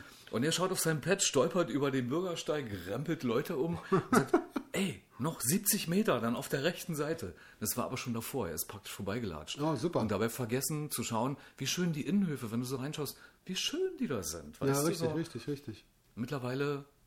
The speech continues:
Speaker 2: ich muss eine Lanze für ihn brechen, ist er auch anders unterwegs, aber ist wahrscheinlich auch so ein, so ein Moment erwachsen werden. Ich hab so, wow, so voll die Elektronik hier in der Hand und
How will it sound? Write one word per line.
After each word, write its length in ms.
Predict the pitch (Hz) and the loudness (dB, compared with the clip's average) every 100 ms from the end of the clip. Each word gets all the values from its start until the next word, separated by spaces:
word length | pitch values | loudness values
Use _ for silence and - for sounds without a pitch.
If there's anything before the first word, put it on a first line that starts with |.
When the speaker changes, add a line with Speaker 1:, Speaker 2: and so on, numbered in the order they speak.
| - - 87 | -14 -10 -8
Speaker 2:
ich 140 | 101 | 2
muss 180 | 117 120 | 4 4
eine 100 | 120 | 4
Lanze 280 | 101 127 143 | 4 2 0
für 80 | 135 | 0
ihn 120 | 127 | 0
brechen, 380 | 104 123 127 120 | 2 0 0 -2
ist 140 | 107 | 0
er 60 | 90 | -2
auch 100 | 98 | -2
anders 260 | 90 127 113 | 0 0 2
unterwegs, 480 | 113 101 107 117 | 0 0 -2 -2
aber 160 | 85 95 | -4 -4
ist 140 | - | -4
wahrscheinlich 340 | 107 - 101 - | -4 -4 -4 -4
auch 80 | 90 | -4
so 140 | 107 | -2
ein, 140 | 92 - - - - - - - | -4 -6 -16 -20 -20 -20 -20 -12
so 100 | 95 | -4
ein 60 | 95 | -2
Moment 340 | 92 92 101 | 0 -2 -2
erwachsen 480 | 87 95 - - 92 | -4 -4 -2 -2 -2
werden. 320 | 90 92 92 | -4 -4 -6
Ich 120 | 87 | -6
hab 100 | - | -6
so, 240 | - 85 78 | -6 -6 -10
wow, 360 | - 92 98 98 | -10 -10 -8 -8
so 120 | 95 | -8
voll 240 | - 110 101 | -4 -2 0
die 140 | 98 | 0
Elektronik 840 | 92 92 - _ - - 120 220 | -2 -6 -8 _ -6 4 6 6
hier 120 | - 101 | 4 0
in 60 | |
der 120 | 104 101 | 2 2
Hand 300 | 107 113 104 | 0 0 0
und 260 | 98 151 | 0 -2